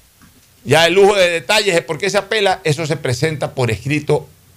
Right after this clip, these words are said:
tres días después de la notificación, hasta tres días después de la notificación.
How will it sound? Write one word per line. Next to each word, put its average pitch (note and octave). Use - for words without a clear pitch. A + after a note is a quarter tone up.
tres C#3
días C#3
después B2
de C3+
la B2+
notificación, A#2+
hasta D#3+
tres C3+
días C3
después B2
de -
la B2
notificación. G#2